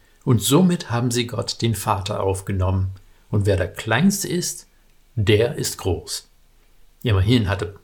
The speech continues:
Petrus kurz zuvor gesagt, dass Jesus der Messias Gottes ist und Jesus hat gesagt, dass er sterben muss. Jesus ist dann mit Petrus, Johannes und Jakobus auf einen Berg gegangen und sie haben gesehen, wie er verklärt wurde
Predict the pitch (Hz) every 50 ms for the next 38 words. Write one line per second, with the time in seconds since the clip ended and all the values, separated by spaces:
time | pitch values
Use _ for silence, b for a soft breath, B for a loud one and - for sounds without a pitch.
0 | _ _ 123 127 123 - - 92 92 - - - 117 110 107 - - - - 104
1 | 92 - - 131 135 117 101 101 92 101 101 123 147 - - - _ _ - 104
2 | 92 - - - 107 107 107 110 117 113 - - 127 120 113 107 107 101 - -
3 | - 110 104 104 - - - 160 160 135 117 - - 95 87 - - - - _
4 | _ _ _ _ _ _ _ 127 117 104 107 123 143 170 151 139 - - - 113
5 | - - - - 101 90 92 92 95 95 - - - - 113 - - - - 123
6 | 104 92 90 - - - - 160 185 208 220 135 104 95 92 87 92 95 92 -
7 | - - - _ _ _ _ _ _ _ _ _ _ _ _ _ _ _ _ _
8 | _ _ _ _ - 117 120 127 117 101 127 - - - 107 101 110 110 104 101
9 | - - 117 117 117 - - 127 123 123 - - - - 104 95 110 110 117 110
10 | - - 107 92 98 92 - - 139 147 123 110 98 - 101 92 - 104 98 98
11 | 92 95 107 107 131 - - - - 107 98 101 92 90 90 90 90 - _ _
12 | _ _ - 127 110 117 110 92 123 127 113 107 113 104 98 98 117 139 156 143
13 | 123 104 98 92 101 98 95 92 - - 95 - - - 147 139 139 143 143 -
14 | - 101 92 90 87 85 80